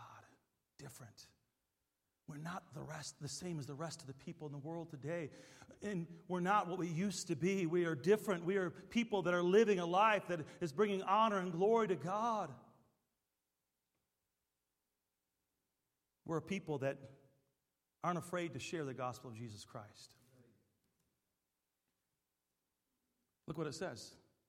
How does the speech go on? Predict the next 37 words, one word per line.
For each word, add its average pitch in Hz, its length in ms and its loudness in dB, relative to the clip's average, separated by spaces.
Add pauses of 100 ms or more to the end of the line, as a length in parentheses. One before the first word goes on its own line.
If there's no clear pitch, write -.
(220)
"A - 20 -16
peculiar 160 420 -4
people 131 380 -8
that 131 240 -10
ye 156 240 -6
should," 160 540 -6 (840)
can 202 120 0
you 294 100 2
all 320 100 6
look 254 120 0
at 214 60 -4
that 214 120 0
verse 185 180 0
with 190 160 -2
me? 190 160 -4 (1300)
Would 170 100 -6
you 240 120 2
read 226 140 4
it 226 60 2
with 214 180 2
me? 226 120 2
"A 175 60 2
peculiar 254 540 0
people 240 440 2
that 180 160 2
ye 240 420 4
should," 226 720 4
read 220 120 2
it 196 40 6
with 160 160 0
me, 131 160 -6 (100)
"show 247 480 8
forth 254 580 6
the 185 80 -2
praise 247 520 2
of 226 100 0
him 196 380 2